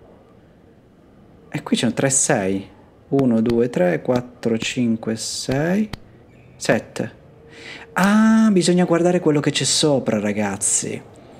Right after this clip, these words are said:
Allora, forse dovremmo fare quello centrale e due di sopra. Impossibile.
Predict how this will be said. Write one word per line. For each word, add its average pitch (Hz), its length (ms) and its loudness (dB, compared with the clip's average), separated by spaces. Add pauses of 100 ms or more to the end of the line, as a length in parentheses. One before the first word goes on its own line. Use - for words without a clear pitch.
(600)
Allora, 107 840 2
forse 139 460 0
dovremmo 110 420 2
fare 95 460 -2
quello 120 260 2
centrale 131 800 2
e 113 140 0
due 113 240 0
di 107 120 0
sopra. 90 800 -4 (4000)
Impossibile. 104 880 -4